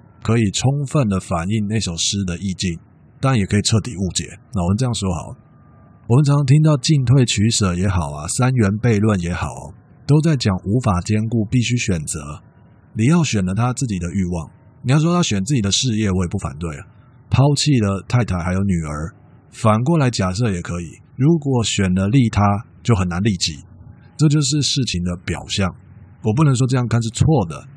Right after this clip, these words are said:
只不过这样会把未曾走过的路看得太简单了。假设我的老板有一盆虎尾兰，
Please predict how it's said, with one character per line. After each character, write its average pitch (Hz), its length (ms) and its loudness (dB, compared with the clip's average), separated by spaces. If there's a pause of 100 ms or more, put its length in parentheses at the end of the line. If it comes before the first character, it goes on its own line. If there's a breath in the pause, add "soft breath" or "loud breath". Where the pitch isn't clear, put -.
(260)
只 90 120 -6
不 95 80 -2
过 117 80 2
这 123 160 -2
样 127 100 0 (140)
会 104 140 -2
把 71 560 -12
未 117 100 0
曾 92 140 0
走 90 120 -2
过 92 200 0
的 90 60 -2
路 92 200 -2
看 104 180 0
得 98 100 2
太 123 260 -2
简 78 240 -6 (120)
单 90 200 -2
了。 98 320 -4 (1300)
假 117 180 0
设 165 180 0
我 120 140 0
的 110 140 0
老 101 220 0
板 98 340 0
有 90 400 -6
一 127 100 0
盆 104 180 0
虎 95 340 -2
尾 98 120 4
兰， 80 220 -4